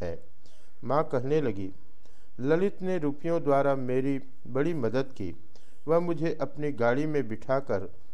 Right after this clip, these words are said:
घुमाने ले जाता। दक्षिणेश्वर में माँ काली की तथा कामारपुकुर में रघुवीर की सेवा के लिए बहुत रुपया देता है।"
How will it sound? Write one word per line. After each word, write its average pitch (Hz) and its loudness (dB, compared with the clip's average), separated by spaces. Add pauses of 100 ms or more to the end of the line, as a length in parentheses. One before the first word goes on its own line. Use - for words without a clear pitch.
(120)
घुमाने 135 0
ले 131 0
जाता। 95 0 (500)
दक्षिणेश्वर 160 0
में 160 2
माँ 127 2
काली 135 2
की 104 -2 (360)
तथा 135 2
कामारपुकुर 139 0
में 101 -2 (200)
रघुवीर 127 0
की 151 -2
सेवा 139 2
के 147 0
लिए 101 0 (360)
बहुत 123 0
रुपया 117 0
देता 101 0
है।" 82 -2